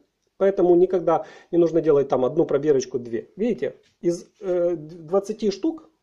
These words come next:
одна оказалась, э, та же самая жидкость, тот же самый флакон, но клетки здесь пока рост не начали. Это не значит, что они вообще здесь, э, не начнут.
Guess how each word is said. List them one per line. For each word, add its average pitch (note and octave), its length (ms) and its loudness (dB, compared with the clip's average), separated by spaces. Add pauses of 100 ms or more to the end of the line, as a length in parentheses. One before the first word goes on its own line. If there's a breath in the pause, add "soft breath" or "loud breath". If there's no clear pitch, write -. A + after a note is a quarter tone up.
(180)
одна G#3+ 320 -2
оказалась, G3+ 520 -2 (500 soft breath)
э, C#3+ 340 -2
та F#3 220 2
же E3+ 100 2
самая D#3 280 -2
жидкость, B3+ 320 -6
тот D3 100 0
же C3+ 100 -8
самый C#3 240 -4
флакон, D#4 540 -8
но A3 180 0
клетки A#3 480 -6
здесь E3+ 220 -4
пока G#3 480 -6 (180)
рост G3+ 220 -6
не G3 80 2
начали. D#3 300 0
Это F#3 140 0
не G3+ 140 4
значит, A#3 320 0
что F#3 140 -4
они F#3 140 2
вообще F#3+ 280 -6
здесь, A#2+ 300 -12
э, D#3 240 -12
не D3 140 -4
начнут. D#3+ 420 -6